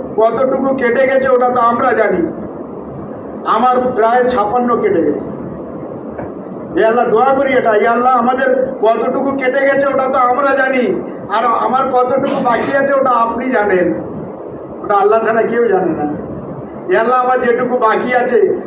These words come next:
আপনার সন্তুষ্টিওয়ালা আমলের মধ্যে ওইটুকু আপনি লাগিয়ে নেন।" দোয়া করবো ইনশাল্লাহ। আর যদি কবুল হয়ে যায় তাহলে ইনশাল্লাহ বার হয়ে যাবো তো। হ্যাঁ, দোয়া কবুল করে নিজেরা বার হওয়ার ব্যাপারে ফিকির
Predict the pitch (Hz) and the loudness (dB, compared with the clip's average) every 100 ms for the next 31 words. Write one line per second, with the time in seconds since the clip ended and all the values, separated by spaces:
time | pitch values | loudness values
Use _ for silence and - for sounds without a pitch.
0 | - 175 - 226 - - 220 220 240 - | -4 0 0 0 0 2 0 2 0 0
1 | 240 226 214 208 220 233 226 226 220 214 | 0 2 2 2 2 2 2 0 4 4
2 | 196 - 214 196 208 196 170 165 208 185 | 4 2 2 0 2 2 2 2 2 2
3 | 175 196 185 185 - - - - - - | 2 2 2 -2 -6 -8 -10 -12 -12 -12
4 | - - 214 240 247 262 277 277 269 277 | -12 -2 2 2 2 2 2 2 2 2
5 | 269 220 - - - - - 170 214 240 | 2 2 0 -4 -6 -8 -4 -2 0 0
6 | 254 269 277 269 254 262 285 277 285 - | 2 2 2 2 2 2 2 0 -2 -6
7 | - - - - - 214 247 269 269 269 | -10 -10 -12 -10 -2 0 2 2 2 0
8 | 269 269 254 269 277 294 302 302 269 180 | 2 2 2 2 2 2 4 4 4 2
9 | - - - - - 175 214 196 - - | 0 -4 -8 -10 -4 0 2 2 0 -4
10 | - - 175 196 226 226 226 254 254 262 | -8 -6 0 2 2 0 0 0 0 2
11 | 262 262 240 240 - 185 208 233 233 214 | 2 2 2 2 2 2 2 2 2 0
12 | 202 220 226 196 - - - 233 | 2 2 2 0 -4 -4 -4 -2